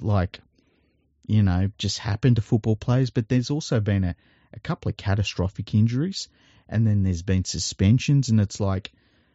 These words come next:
you know, Latrell Mitchell can't be on the sideline that much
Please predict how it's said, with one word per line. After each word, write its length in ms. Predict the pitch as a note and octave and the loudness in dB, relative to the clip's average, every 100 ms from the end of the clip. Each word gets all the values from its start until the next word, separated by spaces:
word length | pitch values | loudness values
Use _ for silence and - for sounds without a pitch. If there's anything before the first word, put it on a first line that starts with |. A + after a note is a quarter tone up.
| _ _ _ _ _ - G#2 _ _ _ - | _ _ _ _ _ -12 -12 _ _ _ -4
you 100 | C3+ | 2
know, 160 | C3 A2+ | 4 4
Latrell 460 | B2+ B2 - D#3 | 2 0 -2 0
Mitchell 320 | E3 C#3+ - A2 | 2 0 -2 -6
can't 320 | - B2+ B2 | -2 -2 2
be 140 | A2+ | 4
on 100 | G#2 | 4
the 60 | F2+ | 4
sideline 800 | - - G2 A#2 A#2 F#2+ E2+ D#2+ | 0 0 2 2 4 2 2 2
that 240 | E2+ - | -2 -4
much 480 | D#2+ C2+ - - | -4 -6 -8 -12